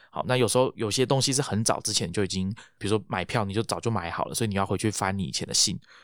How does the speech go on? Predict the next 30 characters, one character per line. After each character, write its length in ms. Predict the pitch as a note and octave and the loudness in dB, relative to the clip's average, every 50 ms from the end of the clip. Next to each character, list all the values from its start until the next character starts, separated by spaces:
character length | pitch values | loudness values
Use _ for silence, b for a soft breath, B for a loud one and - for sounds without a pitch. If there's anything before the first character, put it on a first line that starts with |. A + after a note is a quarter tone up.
| B B _ | B B _
不 80 | - A2+ | -4 0
方 200 | - G2 F#2 F2+ | 0 0 -2 0
便， 160 | F#2 A#2 - - | -2 -2 -4 -4
或 140 | - - - | 0 0 0
者 100 | - A2 | 2 2
是 80 | F#2+ A2+ | 0 2
你 80 | A2 | 2
要 80 | G#2 G2 | 2 2
自 120 | F#2+ - | 0 0
己 160 | - - - - | -2 -2 -4 -4
复 180 | - - G#2+ | -4 -4 -2
制 180 | - - G#2 G2 | 0 0 0 -2
贴 180 | - - F#2+ | -2 -2 0
上。 260 | F2+ - G2+ F2+ E2+ - - - | 0 0 0 -2 -4 -8 -4 4
所 100 | - F#3 | 6 8
以 60 | D3+ | 8
我 60 | G#2+ | 8
觉 80 | - A#2+ | 6 6
得 60 | A#2 | 4
这 60 | D3 | 4
clip 280 | C#3+ - - C3+ C3+ - - - - - | 2 2 2 2 2 2 -2 -12 -20 -12
功 180 | _ - A2+ A2+ | _ -2 -2 0
能 80 | A2+ G2+ | 0 0
蛮 160 | F#2+ F2 E2+ | 0 -2 -2
方 160 | - G2+ G2 | -2 -2 0
便， 120 | F#2 F#2 | 0 -2
你 40 | G2+ | -2
可 140 | G#2+ - B2+ | 2 2 2
以 60 | A#2+ | 2
就 260 | A2+ - A#2 G#2+ G#2+ | 2 2 0 0 0